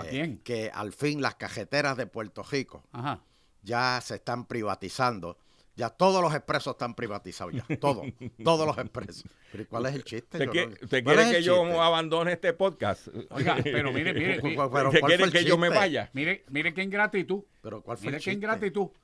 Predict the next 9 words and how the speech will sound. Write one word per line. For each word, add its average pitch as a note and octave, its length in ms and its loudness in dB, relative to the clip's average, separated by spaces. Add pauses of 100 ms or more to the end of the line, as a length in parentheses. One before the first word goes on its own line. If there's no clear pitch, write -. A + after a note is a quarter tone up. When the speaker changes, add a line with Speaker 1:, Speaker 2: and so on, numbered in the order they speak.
(680)
Speaker 1:
Exactamente, G#3+ 920 -6
más A#3+ 200 -4
o A#3+ 60 -2
menos, G#3+ 260 -2
porque C#3 180 -10
todavía D3+ 340 -6
faltan G3 320 -6
unos G3 220 -8
tramitos. D#3 460 -6